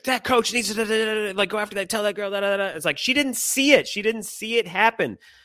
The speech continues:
And we got into a argument. Game stops. This guy is, like, trying to get at my wife.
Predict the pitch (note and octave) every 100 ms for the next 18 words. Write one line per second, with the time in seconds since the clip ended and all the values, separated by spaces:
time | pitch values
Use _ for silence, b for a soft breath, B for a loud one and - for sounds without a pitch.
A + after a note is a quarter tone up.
0 | b - C#3 B2+ C#3 E3 D#3 D3 B2 -
1 | A2+ G#2+ - _ _ B2 C3+ B2 G#2+ G2+
2 | - - C3 D#3 G#3 E3+ - D3 C#3 -
3 | - D#3+ - G3+ E3+ D3 C3 A#2+ A#2+ -
4 | D#3+ E3 F#3 C#3+ B2+ C#3+ - D3 - C#3+
5 | G#2 A2+ C#3+ E2 -